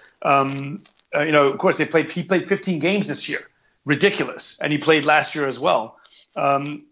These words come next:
so he played a lot of games. And someone will also say, "Yeah, two, three more games." Will, he will, like, think about Ricky Williams. I'm still, still pissed off that he did, he missed a thousand yards by nine yards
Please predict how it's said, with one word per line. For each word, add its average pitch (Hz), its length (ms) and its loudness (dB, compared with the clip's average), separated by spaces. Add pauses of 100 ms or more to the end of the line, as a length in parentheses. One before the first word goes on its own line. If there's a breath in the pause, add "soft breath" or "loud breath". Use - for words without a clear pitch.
(180)
so 151 360 0
he 147 160 -8
played 170 240 2
a 139 40 0
lot 139 220 2
of 185 80 -4
games. 165 560 -6 (220 soft breath)
And 139 120 -4
someone 180 280 0
will 165 80 4
also 165 140 0
say, 185 140 0
"Yeah, 151 220 4
two, 170 200 -6
three 165 180 -6
more 156 160 -4
games." 156 440 -2
Will, 143 240 -2
he 143 120 -4
will, 139 200 2 (120)
like, 147 160 2
think 202 120 0
about 135 160 2
Ricky 175 180 -2
Williams. 185 420 0 (240 soft breath)
I'm 160 140 0
still, 254 560 2
still 214 360 -2
pissed 208 340 0
off 143 400 4 (380 loud breath)
that 143 160 -4
he 151 120 -2
did, 180 460 0
he 147 140 -8
missed 185 560 -4 (240)
a 147 80 -2
thousand 190 520 2
yards 185 380 2
by 135 220 2
nine 147 420 0
yards 254 540 -2